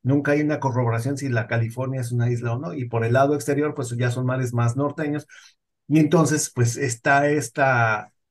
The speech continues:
esta cuestión del territorio que está en expansión. Entonces, el, el, el refiriéndonos ya hacia el espa-, a la parte de, de Sonora,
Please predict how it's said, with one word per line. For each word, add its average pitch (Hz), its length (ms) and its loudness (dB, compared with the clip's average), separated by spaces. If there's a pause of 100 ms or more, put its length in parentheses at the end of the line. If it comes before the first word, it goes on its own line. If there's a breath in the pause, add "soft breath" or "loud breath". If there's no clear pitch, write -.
esta 120 240 -4
cuestión 151 360 -2
del 151 200 -2
territorio 135 480 -2
que 156 80 -10
está 113 140 -6
en 120 80 0
expansión. 113 420 -8
Entonces, 196 300 0
el, 185 220 -2
el, 147 460 0
el 131 300 0
refiriéndonos 170 640 0
ya 151 320 4
hacia 139 240 -4
el 117 100 -2
espa-, 120 380 -6
a 120 80 0
la 117 160 0
parte 135 240 -2
de, 143 200 2
de 135 140 0
Sonora, 151 480 0